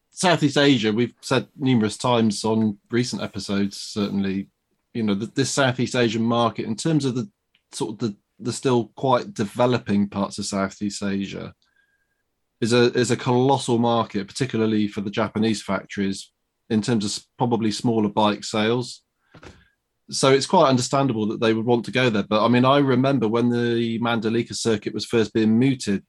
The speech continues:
some eyebrows were raised as to its location, 'cause it is very, very remote. Uh, I mean, it's kind of an island. Much of that area is kind of lots of small outcrops of land, but it really is quite isolated.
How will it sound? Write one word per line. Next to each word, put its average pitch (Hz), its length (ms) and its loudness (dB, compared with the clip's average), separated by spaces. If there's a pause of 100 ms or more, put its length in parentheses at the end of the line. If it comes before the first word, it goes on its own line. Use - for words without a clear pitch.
(140)
some 143 180 -2
eyebrows 139 600 4
were 117 160 0
raised 104 600 0
as 107 200 -6
to 113 100 0
its - 160 -6
location, 113 580 0
'cause 107 200 -4
it 120 80 0
is 113 120 -4
very, 120 380 2
very 110 300 0
remote. 110 560 0 (200)
Uh, 107 220 -2
I 123 80 -2
mean, 117 160 4
it's - 240 -2
kind 156 300 2
of 120 100 2
an 120 200 2 (140)
island. 110 680 2 (760)
Much - 260 -2
of 101 120 -6 (220)
that 113 180 0
area 107 340 2
is 101 140 2
kind 107 160 0
of 101 140 -4 (580)
lots - 280 -2
of 101 100 -6 (160)
small 107 440 -2 (440)
outcrops - 500 -2
of 101 80 -8
land, 101 540 0 (400)
but 117 100 -2
it 120 80 2
really 123 440 4
is 107 180 2
quite 113 240 0
isolated. 120 800 0